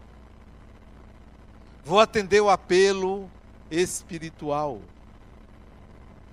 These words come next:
Vou me dedicar ao conhecimento das coisas do espírito.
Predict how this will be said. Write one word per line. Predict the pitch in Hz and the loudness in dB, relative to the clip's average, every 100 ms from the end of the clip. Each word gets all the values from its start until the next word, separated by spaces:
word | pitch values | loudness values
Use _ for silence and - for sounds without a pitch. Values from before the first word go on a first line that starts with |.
| - - - - - - - - _ - | -20 -20 -20 -20 -20 -20 -20 -20 _ -2
Vou | 185 | 0
me | 220 | 2
dedicar | 190 208 170 180 - 180 185 | 2 0 0 -12 -4 0 0
ao | 185 | -2
conhecimento | 170 170 170 - 165 185 - | -6 -8 -8 -10 -10 -10 -6
das | 170 - | -6 -6
coisas | - 180 151 139 | -6 -6 -6 -10
do | |
espírito. | 151 - - 185 170 143 110 | -12 -14 -14 -12 -12 -14 -16